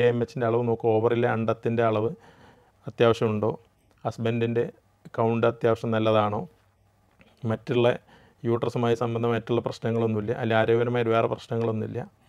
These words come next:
സർജറി, ഇത്രയും കാര്യങ്ങളൊക്കെ നോക്കിയിട്ട് വേണം റീകനാലൈസേഷന് പോകാൻ. പിന്നെ അത് മാത്രമല്ല, ഇപ്പോൾ അത് ലാപ്രോസ്കോപ്പി ചെയ്യുമ്പോൾ ഈ ട്യൂബിന്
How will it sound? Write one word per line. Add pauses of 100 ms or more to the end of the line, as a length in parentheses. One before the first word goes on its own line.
(380)
സർജറി, (960)
ഇത്രയും
കാര്യങ്ങളൊക്കെ (420)
നോക്കിയിട്ട്
വേണം (1200)
റീകനാലൈസേഷന്
പോകാൻ.
പിന്നെ
അത്
മാത്രമല്ല, (400)
ഇപ്പോൾ
അത്
ലാപ്രോസ്കോപ്പി
ചെയ്യുമ്പോൾ (640)
ഈ (100)
ട്യൂബിന്